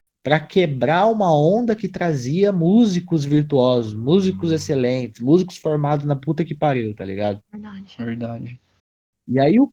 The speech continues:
Speaker 1: punk veio e, porra, mano, os caras antes faziam música de nove minutos com solo de flauta transversal da Irlanda, tá ligado? O progressivo era assim.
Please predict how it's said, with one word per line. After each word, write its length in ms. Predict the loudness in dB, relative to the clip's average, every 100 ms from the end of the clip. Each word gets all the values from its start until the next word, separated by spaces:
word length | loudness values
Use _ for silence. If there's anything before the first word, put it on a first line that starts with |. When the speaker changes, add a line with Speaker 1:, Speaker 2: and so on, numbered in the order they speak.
| 4
Speaker 1:
punk 380 | 4 4 0
veio 400 | 0 2 4 4
e, 80 | 2
porra, 380 | 0 0 2 0
mano, 200 | -2 -4
os 100 | -4
caras 260 | -2 0 0
antes 180 | -4
faziam 320 | -2 0 0 0
música 400 | -2 -2 -4 -4
de 480 | -2 0 -2 -4 -8
nove 400 | 2 4 4 2
minutos 720 | 0 0 2 2 2 -4 -6
com 180 | -8
solo 360 | -8 -2 2 2
de 100 | 0
flauta 460 | -2 2 4 2 0
transversal 760 | -2 0 2 2 2 2 4
da 140 | 4
Irlanda, 560 | 4 4 4 2 0 0
tá 120 | 0
ligado? 340 | 0 -2 -2 -2
O 40 |
progressivo 600 | -4 -2 2 2 2 4
era 140 | 6 4
assim. 340 | 2 0 0